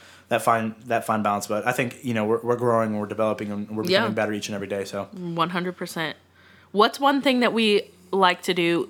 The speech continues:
Speaker 2: most as a group?
Speaker 1: Oh my gosh, watch movies.
Speaker 2: Yeah.
Speaker 1: That's literally all we do.
Speaker 2: We
Speaker 1: Well,
Speaker 2: watch movies so much.
Speaker 1: uh, like, honestly,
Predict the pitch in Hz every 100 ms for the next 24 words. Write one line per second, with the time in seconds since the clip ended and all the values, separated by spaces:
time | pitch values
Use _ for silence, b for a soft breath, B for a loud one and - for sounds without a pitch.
0 | - 175 165 151 - - 165 156 156 143
1 | - _ - 170 143 113 - - - -
2 | 98 95 95 98 95 113 113 - 107 110
3 | 117 - 185 175 147 143 123 139 135 127
4 | - 110 107 104 107 101 - 196 262 -
5 | 330 285 311 - - 196 196 165 143 -
6 | - 120 135 160 127 131 123 147 151 156